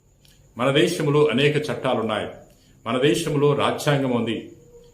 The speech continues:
ఈ రాజ్యాంగము ఏర్పాటు చేసింది దేశంలో ఉన్న పౌరుల కొరకే.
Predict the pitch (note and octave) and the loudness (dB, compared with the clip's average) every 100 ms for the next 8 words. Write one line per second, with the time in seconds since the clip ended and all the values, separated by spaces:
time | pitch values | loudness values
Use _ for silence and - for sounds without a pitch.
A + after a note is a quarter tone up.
0 | _ G#2 G#2+ C3+ C#3+ D3+ C#3+ C3 C3 C#3+ | _ -6 -2 -2 0 -2 0 0 0 -2
1 | G#2+ B2+ - D#3 D3+ C3+ A#2+ B2 A#2 A2 | -2 -4 -2 -4 -2 -4 -4 -2 -2 -2
2 | G#2+ E3 - - _ - D3+ D#3 D3 C3 | -4 -8 -14 -20 _ -4 -2 -2 -2 0
3 | B2+ A#2+ - G#2+ D3 C#3 A#2+ A#2 - G2 | 2 0 -2 -2 0 -2 -2 -2 -2 -4
4 | - | -6